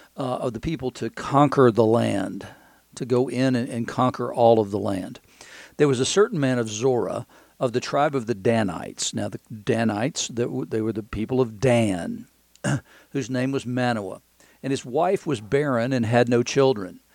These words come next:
And the angel of the Lord appeared to the woman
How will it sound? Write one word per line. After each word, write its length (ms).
And 120
the 100
angel 320
of 40
the 100
Lord 300
appeared 400
to 100
the 120
woman 500